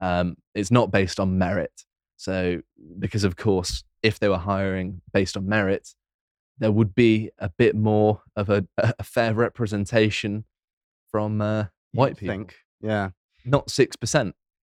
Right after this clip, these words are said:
Speaker 2: See, the, the white pill to take from this, though, is that, uh, the, sort of, the universe will punish the people that have done this, because not hiring on merit and purely hiring on stupid things like racial characteristics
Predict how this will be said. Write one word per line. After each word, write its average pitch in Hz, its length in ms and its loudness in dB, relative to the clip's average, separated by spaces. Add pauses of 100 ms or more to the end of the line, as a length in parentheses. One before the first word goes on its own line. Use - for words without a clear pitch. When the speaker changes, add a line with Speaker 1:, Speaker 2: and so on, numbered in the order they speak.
(140)
Speaker 2:
See, 151 140 4
the, 139 200 2
the 135 100 -4
white 143 300 2
pill 110 120 -2
to - 100 -12
take 110 240 -2
from 90 220 -8
this, 90 200 -12
though, 92 160 -4
is 87 220 -6
that, - 200 -6
uh, 87 300 -6 (880)
the, - 80 -6 (200)
sort 90 340 -4
of, 80 120 -18
the 110 80 -4
universe 101 500 -2
will 92 180 -10
punish 95 300 -6
the 85 60 -16
people 82 300 -14
that - 80 -14
have 71 120 -20
done 82 180 -10
this, 73 260 -16
because 85 500 -8 (500)
not 139 280 4
hiring 104 360 -2
on 92 100 -6
merit 87 380 -8
and 87 180 -10 (140)
purely 90 260 0
hiring 87 360 -4
on 85 200 -10 (680)
stupid - 540 -4
things 92 200 -6
like - 120 -6
racial 87 420 -6
characteristics - 880 -12